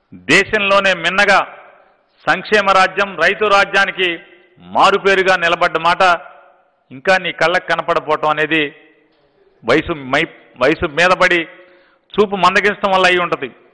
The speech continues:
అలాగే వైఎస్ జగన్మోహన్ రెడ్డి గారి పరిపాలనలో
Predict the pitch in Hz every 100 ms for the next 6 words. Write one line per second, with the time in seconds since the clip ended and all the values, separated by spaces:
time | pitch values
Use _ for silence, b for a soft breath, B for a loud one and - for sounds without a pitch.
0 | _ _ _ _ _ _ _ _ _ _
1 | _ - 160 202 185 175 226 170 202 220
2 | 226 220 220 214 214 220 208 190 - -
3 | _ _ _ _ _ _ _ _ _ _
4 | _ _ _ _ _ _ _ - 170 190
5 | 214 202 196